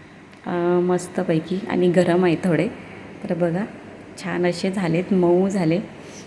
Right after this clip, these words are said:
आणि चवीला पण खूप छान लागतात. तुम्ही पण नक्की बनवा, तुम्हाला खरंच खूप आवडतील. बघा, किती मऊ असे झालेत.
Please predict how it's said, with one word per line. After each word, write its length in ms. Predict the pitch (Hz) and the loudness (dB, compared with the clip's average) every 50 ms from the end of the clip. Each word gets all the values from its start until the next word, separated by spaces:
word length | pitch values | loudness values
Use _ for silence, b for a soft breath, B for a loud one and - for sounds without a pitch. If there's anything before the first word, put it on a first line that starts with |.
| B B - | B B -6
आणि 320 | - 170 175 175 175 180 175 | -2 2 2 4 4 4 4
चवीला 380 | 175 185 170 165 180 175 170 | 2 2 2 2 2 2 0
पण 240 | 165 165 196 190 190 190 - | 0 0 0 0 0 0 0
खूप 360 | - - 196 190 - - - | 0 2 2 2 0 -2 -2
छान 140 | 208 180 175 | 0 2 4
लागतात. 420 | 165 160 156 160 - - 165 185 175 - B B B B B B - - | 4 2 2 0 0 -2 -2 -2 -2 -6 B B B B B B -8 -2
तुम्ही 200 | - 185 185 185 | 2 4 4 4
पण 200 | 180 - 202 202 | 4 2 0 2
नक्की 400 | 196 202 202 190 190 - - 202 | 2 2 2 2 0 0 2 2
बनवा, 380 | 196 185 190 175 175 170 180 208 - - - - | 4 4 4 4 4 4 2 2 0 -4 -6 -2
तुम्हाला 300 | 190 175 175 170 175 185 185 - | 0 2 2 2 2 0 0 0
खरंच 320 | 202 175 175 175 175 - | 0 0 0 0 -2 0
खूप 220 | - 196 185 190 | 2 2 4 4
आवडतील. 460 | 185 175 160 160 160 160 - 180 185 220 - - - - - B B B B B B B B B - - - - - - - - - - - - - - | 4 4 4 4 2 2 2 0 0 0 -2 -8 -16 -16 -18 B B B B B B B B B -20 -20 -20 -20 -20 -20 -20 -20 -20 -20 -20 -20 -18 -12
बघा, 280 | 175 180 160 165 175 185 | -10 -8 -6 -6 -6 -6
किती 340 | 175 - 202 185 - 208 208 | -4 -4 -4 -2 0 0 2
मऊ 360 | 208 190 180 180 190 190 190 | 2 4 4 4 4 4 4
असे 240 | 180 180 - 185 185 | 2 2 0 -2 -2
झालेत. 320 | 202 196 170 156 160 190 | 0 0 0 0 -2 -2